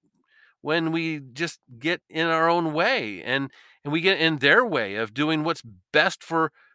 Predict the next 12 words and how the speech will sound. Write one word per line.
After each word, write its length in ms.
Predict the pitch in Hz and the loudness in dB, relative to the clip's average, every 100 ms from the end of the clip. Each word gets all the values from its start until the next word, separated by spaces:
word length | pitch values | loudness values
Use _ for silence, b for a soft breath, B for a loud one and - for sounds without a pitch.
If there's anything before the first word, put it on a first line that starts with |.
| b - | b -4
for 160 | 214 | -4
all 280 | 175 226 269 | 0 0 0
of 120 | 160 | -2
us," 220 | 107 82 - | -4 -8 -10
because 480 | 147 190 185 170 - _ _ _ _ _ - | -6 -4 -2 -4 -10 _ _ _ _ _ -10
we 160 | 269 | -4
are 140 | 285 135 | -2 -2
so 260 | - 156 113 | 0 -2 -2
ignorant 500 | 135 123 82 80 - | -6 -6 -14 -16 -16
as 200 | 104 95 | -14 -12
people. 400 | - 117 - - - | -12 -14 -12 -16 -18
<laughs> 340 | - _ 139 | -20 _ -14